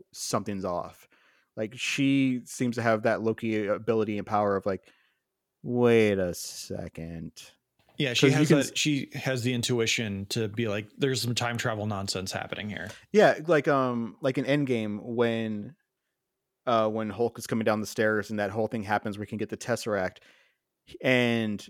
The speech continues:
Speaker 1: you know, Tony's acting up with this heart thing. Loki is very aware something's very off before everyone else. He's like, "Wait." Like, he, I've always gotten the feeling that in that moment, he's like, "This isn't what is supposed to be happening."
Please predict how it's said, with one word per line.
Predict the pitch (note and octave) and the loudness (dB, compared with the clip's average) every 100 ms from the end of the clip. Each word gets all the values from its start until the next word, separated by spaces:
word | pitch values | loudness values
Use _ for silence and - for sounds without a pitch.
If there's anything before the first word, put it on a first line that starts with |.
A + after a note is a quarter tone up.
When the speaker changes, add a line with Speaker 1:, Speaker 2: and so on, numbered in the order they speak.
| - | -14
Speaker 1:
you | D3 | -6
know, | A2+ | -4
Tony's | G2+ C3+ A#2 A2+ G#2 - | -4 -2 -2 -2 -4 -4
acting | A#2 G#2 A2 | -4 -4 -4
up | G#2 G#2+ | -4 -4
with | |
this | G#2 - | -6 -4
heart | - A#2 G2 | 0 0 0
thing. | G#2+ G#2+ - - C3 | -8 -8 -12 -16 -10
Loki | B2 B2 C#3+ - C3 F#2+ | -2 4 4 4 0 2
is | A#2+ A2 | 0 0
very | A2+ A2 B2 | -2 2 4
aware | B2 A#2 G#2+ | 4 4 2
something's | - A2 A2 F#2 | -2 -4 -4 -4
very | G2+ G#2 | 0 2
off | F2+ F#2 F2 - - _ - | 2 2 0 -4 -20 _ -12
before | A2 A2+ G#2 | -4 0 0
everyone | G2 G2 | 0 -4
else. | F#2 E2+ | -4 -4
He's | A2 G#2 | -4 -2
like, | F#2 - | -2 -4
"Wait." | F#2+ G2+ G2+ - _ _ _ _ _ _ _ - | -4 0 0 -4 _ _ _ _ _ _ _ -6
Like, | A2+ A2+ | -6 -6
he, | C3 D#3 D3+ - - - _ - | -2 0 0 -4 -20 -20 _ 4
I've | C#3+ D#3 | 8 10
always | F3 E3 | 8 8
gotten | C#3+ C3 | 6 4
the | B2 | 2
feeling | - B2+ A#2 | 0 0 2
that | A2 G#2 - | 2 0 -2
in | B2+ B2+ | -2 2
that | A2+ | 2
moment, | A#2+ A#2+ A2 | 2 0 -2
he's | A#2 | 0
like, | G#2 - | 0 -2
"This | - A2 | -8 -6
isn't | C3+ C3+ A#2 | -4 -4 -2
what | G#2 | -4
is | - | -4
supposed | - F#2+ | -6 -6
to | F#2 | -6
be | F2+ | -8
happening." | F2+ - - - | -8 -10 -12 -14